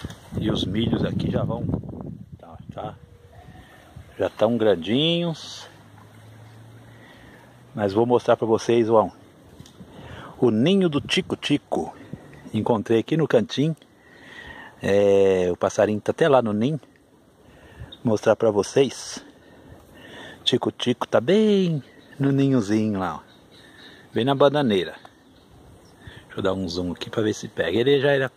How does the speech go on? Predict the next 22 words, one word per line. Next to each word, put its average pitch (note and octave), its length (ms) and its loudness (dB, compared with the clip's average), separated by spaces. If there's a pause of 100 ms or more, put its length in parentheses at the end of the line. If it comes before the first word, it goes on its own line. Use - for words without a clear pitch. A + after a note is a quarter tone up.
(140)
cor F3 220 4
da D#3+ 80 2
bananeira, C3+ 500 2
praticamente. - 720 -6 (840)
Ó A#2 100 0
que A2+ 120 -8
beleza. G#2 420 -2 (100)
Ah. E3+ 380 0 (1900)
Ah, G#2 140 -2
ela G2+ 200 0
tá - 140 -2
ali, F#2+ 220 -6
ó. - 40 -14 (3000)
Vou A2+ 100 0
mostrar G2+ 260 2
pra G2 120 -6
vocês F#2 400 0
aqui. D3 280 -4 (1200)
O B2 140 2
ovinho. A#2 520 0 (1200)
Coisa B2 280 4
linda. A2 420 0